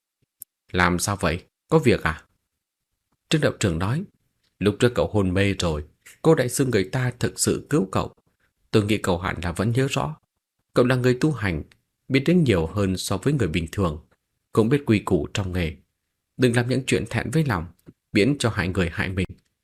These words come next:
Cậu hại chính mình cũng không sao, tôi không quản đến,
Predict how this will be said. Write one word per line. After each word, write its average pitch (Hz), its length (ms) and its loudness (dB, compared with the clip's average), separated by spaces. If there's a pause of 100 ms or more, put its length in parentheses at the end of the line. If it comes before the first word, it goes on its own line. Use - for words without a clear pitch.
(380)
Cậu 135 120 2
hại 120 180 0
chính 190 220 4
mình 107 200 2
cũng 107 120 0
không 147 200 -2
sao, 151 300 -4 (200)
tôi 104 140 0
không 92 200 -2
quản 80 200 0 (100)
đến, 131 260 -2